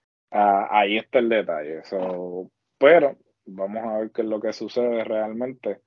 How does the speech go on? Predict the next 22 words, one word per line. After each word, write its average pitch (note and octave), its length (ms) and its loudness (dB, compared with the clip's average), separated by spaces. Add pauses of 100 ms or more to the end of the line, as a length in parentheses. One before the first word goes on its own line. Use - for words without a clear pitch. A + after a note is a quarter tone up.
(640)
Y F2+ 1040 -10
vamos F#2+ 320 -4
a G#2 100 2
ver G2+ 140 -2
cuándo G#2 560 2
va G2+ 100 2
a - 40 -4
ser G#2+ 120 0
la G#2 140 0
próxima G#2 500 -2 (640)
pelea G2+ 460 0
de G2+ 80 0
Leon, G2+ 320 -2
porque F2+ 240 -14 (240)
dudo G#2+ 280 0
mucho A2 320 -6
que G2+ 120 0
vaya G#2 260 2
a G#2+ 60 2
pelear G#2 340 0
en G2+ 120 -8
julio, A2+ 420 -2